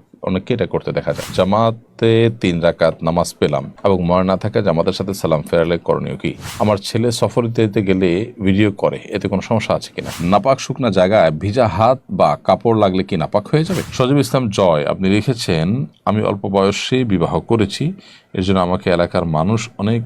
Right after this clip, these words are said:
বাজে কথা বলে, অথচ আমার পরিবার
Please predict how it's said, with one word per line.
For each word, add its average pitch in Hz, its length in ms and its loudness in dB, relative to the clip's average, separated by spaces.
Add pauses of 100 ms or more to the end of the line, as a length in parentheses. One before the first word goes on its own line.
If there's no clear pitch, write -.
বাজে 170 400 2
কথা - 300 -2
বলে, 82 220 -2 (1120)
অথচ 98 320 -2 (840)
আমার 113 220 4
পরিবার 107 540 2